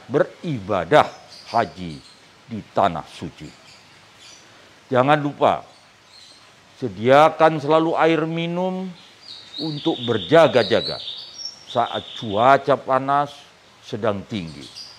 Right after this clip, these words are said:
Rajin-rajinlah minum air sehingga tubuh kita lebih fit, tercegah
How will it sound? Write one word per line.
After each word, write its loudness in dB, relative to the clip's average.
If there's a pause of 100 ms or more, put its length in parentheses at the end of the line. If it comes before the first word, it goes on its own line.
(500)
Rajin-rajinlah 2
minum -6 (160)
air 0 (880)
sehingga -4
tubuh -6
kita -8 (320)
lebih -10
fit, -2 (960)
tercegah 0